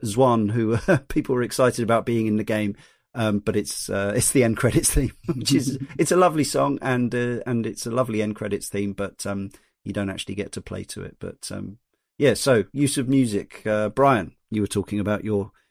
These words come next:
Speaker 1: musical chops.
Speaker 2: <laughs> Um, I, I, the one thing I will say is I like how reserved they were with the use of licensed music. I bet it was probably a lot of talk happened about that. You know, do you,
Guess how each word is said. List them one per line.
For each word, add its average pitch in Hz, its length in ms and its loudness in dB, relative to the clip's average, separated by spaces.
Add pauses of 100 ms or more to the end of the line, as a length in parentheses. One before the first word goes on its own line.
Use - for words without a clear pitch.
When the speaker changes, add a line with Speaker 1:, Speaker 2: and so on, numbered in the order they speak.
(100)
Speaker 1:
musical 104 400 -2
chops. - 640 -8 (260)
Speaker 2:
<laughs> - 140 -8 (640)
Um, 113 380 -4
I, 143 300 0 (240)
I, 127 160 0
the 127 140 -8
one 160 180 0
thing 139 100 0
I 113 220 -2
will 113 180 -4
say 110 160 -4
is 101 160 -4
I 107 120 -4
like 117 140 -2
how 110 180 -2
reserved 101 540 -8
they 95 120 -6
were 95 200 -8
with 92 280 -10
the 101 80 -10
use 101 160 -10
of 107 80 -8
licensed 104 400 -8
music. 104 320 -10
I 101 60 -8
bet 104 160 -8
it - 60 -12
was 95 360 -10 (480)
probably 104 720 -4
a 95 100 -8
lot 95 240 -4
of 98 60 -8 (180)
talk 110 320 -2
happened 101 360 -8
about 95 280 -8
that. 98 240 -8
You 92 80 -18
know, 95 240 -12
do 98 140 -18
you, 95 100 -14